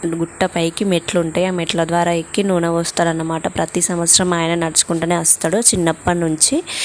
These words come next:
నేను ఇది త్రీ టైమ్స్ ఫోర్ టైమ్స్ అనుకుంటా. పోయిన సంవత్సరం మా స్మైలీ, మా ఆయన వచ్చారు, మా చిన్న పాపను మా ఆయన నడుచుకుంటూ వచ్చారు.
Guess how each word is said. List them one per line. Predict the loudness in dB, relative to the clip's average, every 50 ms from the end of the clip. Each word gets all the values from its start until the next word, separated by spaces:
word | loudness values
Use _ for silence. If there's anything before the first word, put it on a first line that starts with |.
| -6 -6 -8 -6 0 2
నేను | 4 4 4 4
ఇది | 4 4 2 0
త్రీ | 2 0 0 0
టైమ్స్ | 2 2 0 0 0 -2 0 0 0 -2
ఫోర్ | 0 0 -2 0 0
టైమ్స్ | 0 0 0 0 0 0
అనుకుంటా. | 0 0 -2 -4 -2 -2 -2 -2 0 0 -2
పోయిన | 0 2 4 4 4 4 2
సంవత్సరం | 0 0 0 0 2 2 2 2 2 0 0
మా | 0 0 2 0
స్మైలీ, | 0 0 0 0 2 2 2 2 2 0 0 -2 -6 -10 -10 -8 -10 -10 -12 -10 -2 2
మా | 4 4
ఆయన | 6 4 4 2
వచ్చారు, | 2 2 2 0 0 0 0
మా | 0 0
చిన్న | 0 0 0 0 -2
పాపను | 0 0 -2 0 -2 -2 -2 0
మా | 0 0
ఆయన | -2 -2 -2 -2 -2 -4 -4 -6 -10 -16 -16 -14 -12 -12 -12 -10 -2 0
నడుచుకుంటూ | 0 2 0 0 0 0 0 0 0
వచ్చారు. | 0 0 -2 0 -2 -2 -4